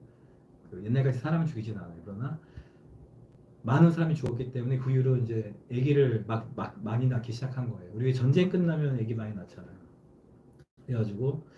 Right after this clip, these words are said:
그쪽에 기-, 그 지역 병원을 한번 가봤어요. 거점 병원, 뭐 보건지소 같은 데인데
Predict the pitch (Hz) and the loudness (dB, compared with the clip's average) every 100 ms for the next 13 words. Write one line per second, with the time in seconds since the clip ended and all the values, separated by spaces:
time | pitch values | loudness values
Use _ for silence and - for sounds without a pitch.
0 | - - - - - - - - 160 165 | -20 -20 -20 -20 -20 -18 -4 2 6 8
1 | 160 - - 127 - 165 185 214 180 180 | 6 2 -6 -6 0 4 6 8 6 6
2 | 170 165 160 175 170 110 143 147 117 110 | 4 4 4 2 2 -2 -2 -2 -4 -4
3 | 135 - 117 143 139 131 120 117 113 104 | -4 -6 -6 -2 0 2 2 2 0 -2
4 | 135 147 170 160 143 131 127 110 98 127 | 2 6 6 6 2 0 -2 -4 -4 -6
5 | 127 | -8